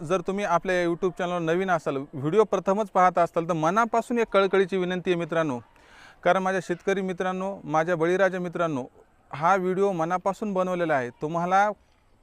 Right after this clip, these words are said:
कोणत्याही पद्धतीने कशी इन्कम व्हायला हवी याच्यासाठी आपलं YouTube चॅनल आहे. त्यामुळे चॅनलवर नवीन असाल, व्हिडिओ प्रथम पाहत असाल तर प्रथम व्हिडिओला लाईक करून घ्या मित्रांनो. आणि त्यानंतर उजव्या साईडला खालच्या बाजूला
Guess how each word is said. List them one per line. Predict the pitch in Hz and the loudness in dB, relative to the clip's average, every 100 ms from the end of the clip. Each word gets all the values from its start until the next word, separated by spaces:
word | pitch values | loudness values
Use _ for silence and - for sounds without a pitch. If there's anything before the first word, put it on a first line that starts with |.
| - | -4
कोणत्याही | 156 170 202 202 | -2 -2 0 0
पद्धतीने | 220 190 165 185 185 170 - | 0 -2 0 -2 -2 -6 -4
कशी | 175 - | -4 -2
इन्कम | 214 196 196 185 | -4 -4 -4 -4
व्हायला | 127 143 175 | -2 0 4
हवी | 175 175 139 | 2 2 0
याच्यासाठी | 143 151 196 196 196 | -2 0 -2 -2 0
आपलं | 202 175 180 | 2 2 0
YouTube | 180 175 170 | -2 -2 -4
चॅनल | - 160 131 | -4 -2 -2
आहे. | 110 _ - - - - - | -6 _ -20 -20 -20 -16 -2
त्यामुळे | 165 196 202 | 0 0 0
चॅनलवर | 180 170 185 190 | -2 0 -2 -2
नवीन | 175 190 | -2 -2
असाल, | 190 180 196 | -2 -2 -2
व्हिडिओ | 175 165 196 | 0 0 0
प्रथम | 175 175 208 | -2 -2 0
पाहत | 196 170 170 | 2 2 2
असाल | 165 185 175 | 0 0 -2
तर | 185 | -4
प्रथम | - 165 190 | -2 -2 0
व्हिडिओला | 196 180 190 170 | -2 0 2 2
लाईक | 147 170 | 2 0
करून | 196 185 | -2 -2
घ्या | 185 | -2
मित्रांनो. | 180 175 180 180 185 - | -4 -2 -4 -4 -8 -8
आणि | 143 151 | -6 0
त्यानंतर | 170 180 185 | 0 0 -2
उजव्या | 180 160 160 190 | -2 -2 0 0
साईडला | 180 175 175 185 | 0 -2 -2 -4
खालच्या | - 156 160 180 | -4 -6 -2 0
बाजूला | 170 175 160 | 2 2 0